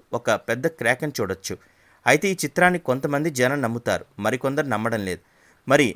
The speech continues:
మీ అభిప్రాయాలు ఏంటో తెలపండి. జెయింట్ ఎలిగేటర్. మనం సినిమాలో ఒక పెద్ద మొసలు చూసుంటాం. అది నీటిలో నుంచి బయటకు వచ్చి అందరినీ చంపుతుంది. పూర్తి గ్రామం, పూర్తి నగరాన్ని అంతం చేస్తూ ఉంటుంది. మరలా నిజంగా జరగడం సాధ్యమేనా అంటే అవునండి, నిజంగా ఇలా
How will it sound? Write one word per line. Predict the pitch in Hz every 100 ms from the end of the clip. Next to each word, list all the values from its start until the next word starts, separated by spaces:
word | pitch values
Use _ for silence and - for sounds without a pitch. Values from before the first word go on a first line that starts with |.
| -
మీ | 131 123
అభిప్రాయాలు | 135 160 165 151 120
ఏంటో | 120 180 151
తెలపండి. | 110 92 85 - _ _ _ _ - 113
జెయింట్ | 123 175 185 123
ఎలిగేటర్. | 123 117 - 87 _ _ _ _ - 147
మనం | 190 175
సినిమాలో | 151 175 196 185 -
ఒక | - - 123
పెద్ద | 120 160
మొసలు | 139 135 156 131
చూసుంటాం. | 127 107 92 87 - _ _ 120
అది | 135 143
నీటిలో | 135 147 175 170
నుంచి | 151 180 139
బయటకు | 113 127 143 127
వచ్చి | - 156
అందరినీ | 117 131 143 143
చంపుతుంది. | 107 98 - 92 82 _ _ _ _ 156
పూర్తి | 180 196 147
గ్రామం, | 131 135 147 170 139
పూర్తి | 139 139 120
నగరాన్ని | 120 131 143 95
అంతం | 113 151 135
చేస్తూ | 123 - 147 107
ఉంటుంది. | 98 87 - _ -
మరలా | 127 147 160 185
నిజంగా | 151 180 180 160
జరగడం | 135 139 143 98 98 - -
సాధ్యమేనా | 110 127 156 151 143
అంటే | 127 147 110 107
అవునండి, | 135 139 95 - _ 104
నిజంగా | 104 139 156 139
ఇలా | 139